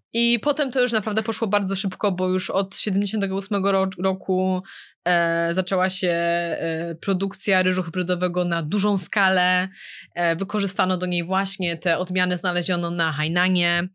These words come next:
Zaczęto produkować ten ryż, natomiast sam Yuen Longping, e, wrócił do Hunanu i tak naprawdę z Hunanem był związany całe, całe swoje życie. Tam prowadził, e, swoje badania, no bo on jakby poświęcił się temu ryżowi całkowicie.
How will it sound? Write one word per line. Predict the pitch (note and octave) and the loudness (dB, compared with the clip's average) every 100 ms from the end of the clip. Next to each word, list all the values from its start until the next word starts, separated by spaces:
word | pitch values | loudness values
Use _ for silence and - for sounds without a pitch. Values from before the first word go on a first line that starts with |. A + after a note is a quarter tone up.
| _ - | _ -12
Zaczęto | E3 E3 D#3 | -8 -8 -8
produkować | E3 E3+ E3+ E3 E3 - | -8 -6 -6 -4 -4 -4
ten | E3 F3 | -4 0
ryż, | A#3+ A#3+ | 0 0
natomiast | G#3 G#3 G3 | -2 -2 -2
sam | - G3 | -2 -2
Yuen | F#3 F#3 F3+ | -2 -2 -2
Longping, | F3+ - F3 F3 - - | -4 -2 -4 -4 -8 -8
e, | D#3+ D#3 | -6 -2
wrócił | F#3+ F#3+ F3 | -2 0 -2
do | E3+ | -2
Hunanu | F#3 F#3+ G3+ F#3+ | 2 2 2 2
i | F3+ | 0
tak | F3 | -4
naprawdę | F3 F3 | -4 -4
z | E3+ | -2
Hunanem | F#3 F3 F3 | -2 0 0
był | E3 E3 | -2 -4
związany | E3+ E3+ F3 E3+ D#3 | -2 -2 -2 -4 -4
całe, | - E3 E3 D#3+ E3+ E3+ E3+ | -2 0 0 -2 -4 -4 -4
całe | F3+ F3 | -2 -2
swoje | - E3+ | 0 -2
życie. | F3+ G3+ F3 | 0 -2 -2
Tam | E3+ | -2
prowadził, | F3+ E3+ E3 D#3 E3 D#3+ - - - | -2 -2 -2 -2 -4 -6 -10 -14 -6
e, | F3+ | -2
swoje | F3 F#3+ F3 | -2 0 0
badania, | E3+ E3 F#3+ F#3 | 2 2 2 2
no | E3+ | 0
bo | D#3+ E3 | -2 -2
on | E3 | -2
jakby | D#3 D#3 | -4 -6
poświęcił | D#3 F3+ E3+ E3 | -4 -2 -2 -4
się | - | -6
temu | F3 E3+ | -4 -2
ryżowi | E3+ F3+ F3 D#3+ D#3+ D#3+ - - - | 0 2 0 0 -2 -4 -10 -18 -4
całkowicie. | - F#3+ F#3+ E3+ D#3 G3 A3 | -2 0 0 0 0 2 2